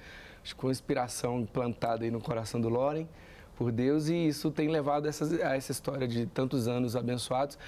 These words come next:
E hoje, a gente, a partir dessa, desse uso da nomenclatura de onda, né, a gente tá nomeando um tempo histórico bem novo mesmo, né? O mundo mudou muito nos últimos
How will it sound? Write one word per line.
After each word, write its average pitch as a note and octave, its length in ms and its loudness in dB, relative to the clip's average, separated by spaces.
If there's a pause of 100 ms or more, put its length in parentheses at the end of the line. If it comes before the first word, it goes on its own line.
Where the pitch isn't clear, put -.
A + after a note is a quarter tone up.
(200)
E C#3 80 4
hoje, D#3 360 2
a B2 40 0
gente, C3+ 520 2
a D3 80 0
partir B2+ 260 -2
dessa, A#2 500 -2 (400)
desse B2 280 0
uso B2 240 2
da A#2+ 160 0
nomenclatura A#2+ 500 0
de A2+ 160 0
onda, B2+ 400 2
né, B2+ 160 0
a D3 80 0
gente C3 240 0
tá C#3 420 0 (540)
nomeando D3 480 2
um E3 80 2
tempo E3+ 240 0
histórico E3 460 0
bem F#3 160 2
novo E3+ 400 2
mesmo, G#2 340 2
né? C3 140 2
O C3+ 40 4
mundo C#3 240 2
mudou D3+ 280 4
muito C3+ 280 2
nos A#2 220 2
últimos A#2+ 640 -4